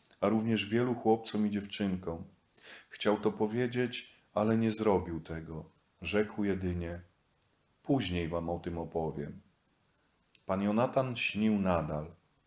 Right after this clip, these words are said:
ale myśli, które mu przyszły do głowy, nie były przyjemne. Ludzie byli tacy jak te kukiełki.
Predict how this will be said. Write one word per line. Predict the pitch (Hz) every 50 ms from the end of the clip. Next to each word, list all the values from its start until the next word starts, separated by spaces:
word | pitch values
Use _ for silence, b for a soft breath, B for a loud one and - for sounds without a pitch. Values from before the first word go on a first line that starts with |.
| _ _ _
ale | 85 85 87 90
myśli, | 101 123 147 147 - - - 92
które | 90 - - 92 90 90
mu | 92 92 92
przyszły | - - - 101 98 - - 104 95
do | 104 101
głowy, | 98 104 98 101 101 101 104 113
nie | 110 104 98
były | 98 107 113 110 101 90
przyjemne. | 92 - - 87 82 82 82 82 82 82 80 78 78 - - _ _ _ b b b b b b b b b b b _
Ludzie | 87 95 131 147 - 98 98
byli | 95 92 98 98 98 95
tacy | 95 113 110 120 120 - - -
jak | 110 107 104 -
te | - 107
kukiełki. | - - 98 95 - - 92 87 85 82 - - - 82 80